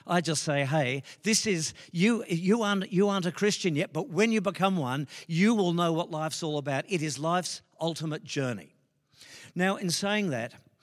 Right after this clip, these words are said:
I've had some conversations recently, even with some, some even family members, um, who aren't Christians, and they have made the comment to me, they've said, they've said, "The world is going crazy."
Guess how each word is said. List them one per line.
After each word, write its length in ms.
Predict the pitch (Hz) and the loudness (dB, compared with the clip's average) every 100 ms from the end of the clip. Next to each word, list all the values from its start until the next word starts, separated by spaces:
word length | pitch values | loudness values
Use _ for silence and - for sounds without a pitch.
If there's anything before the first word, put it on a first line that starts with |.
| - | -12
I've 140 | - 180 | -6 -4
had 120 | 214 | -4
some 160 | - 175 | -4 -4
conversations 680 | 175 160 139 147 - 131 | -2 -2 -2 -4 -4 -6
recently, 460 | 135 135 - 156 151 | -4 -2 -4 -4 -2
even 180 | 160 151 | -4 -6
with 140 | 151 | -8
some, 400 | - 147 139 131 - | -6 -6 -6 -8 -14
some 180 | - 151 | -10 -6
even 220 | 156 135 | -6 -6
family 360 | 135 151 160 147 | -6 -4 -2 -4
members, 420 | 131 127 120 - - - - - - | -4 -6 -10 -14 -18 -20 -20 -16 -8
um, 140 | 143 | -4
who 140 | 139 | -2
aren't 180 | 156 151 | -2 -2
Christians, 480 | - 151 - 123 113 | -4 -6 -4 -6 -4
and 140 | 143 | -2
they 140 | 147 151 | 0 0
have 160 | 139 | 0
made 180 | 151 196 | -2 -2
the 80 | 170 | -4
comment 320 | 156 156 147 | -4 -4 -4
to 80 | 123 | -6
me, 80 | 135 | -4
they've 180 | 131 135 | -4 -4
said, 320 | - 143 123 - - - - | -4 -4 -6 -14 -20 -20 -8
they've 160 | 170 170 | -4 -2
said, 320 | 180 165 175 | -2 -4 -4
"The 100 | 156 | -4
world 580 | 143 175 202 196 165 - _ _ _ _ _ - | 0 0 0 -2 -6 -12 _ _ _ _ _ -2
is 160 | 147 | -2
going 600 | - 160 151 156 147 143 - | 2 2 2 0 -4 -8 -10
crazy." 600 | - 120 113 95 - | -6 -4 -4 -8 -14